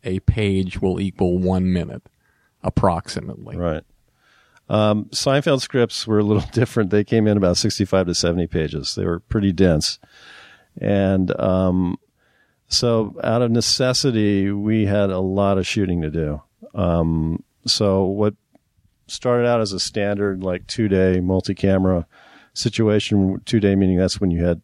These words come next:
Speaker 2: cameras for a couple days. It soon grew into three and four days. Um, and because there were so many, um,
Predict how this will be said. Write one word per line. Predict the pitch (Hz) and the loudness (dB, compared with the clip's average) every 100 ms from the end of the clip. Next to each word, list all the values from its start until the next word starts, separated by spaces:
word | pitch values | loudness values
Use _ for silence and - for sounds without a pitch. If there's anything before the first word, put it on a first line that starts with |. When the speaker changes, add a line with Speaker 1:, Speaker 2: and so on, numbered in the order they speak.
| _ _ _ _ _ - | _ _ _ _ _ -4
Speaker 2:
cameras | 120 110 110 - | 0 2 2 0
for | 92 | -2
a | 82 | 0
couple | 95 90 | 0 2
days. | 80 80 80 - _ - - - - _ - | 2 0 -2 -8 _ -20 -20 -20 -20 _ -4
It | 110 98 | -2 0
soon | - - - - 113 | -4 -6 -4 0 2
grew | 107 104 | 4 2
into | 101 95 | 2 0
three | - - 104 | -4 2 2
and | 92 | 2
four | - 113 104 104 | -2 0 2 2
days. | 87 78 76 78 - - - | 0 -2 -2 -6 -10 -14 -8
Um, | 110 90 85 85 87 - | -4 -2 0 -2 -4 -4
and | 98 90 87 | -2 0 0
because | 90 110 101 | 0 0 2
there | 101 | 2
were | 90 | 2
so | - - 113 110 | 0 0 2 4
many, | 107 95 92 90 90 | 4 2 2 0 -4
um, | - 92 80 78 76 | -4 -4 -2 -4 -8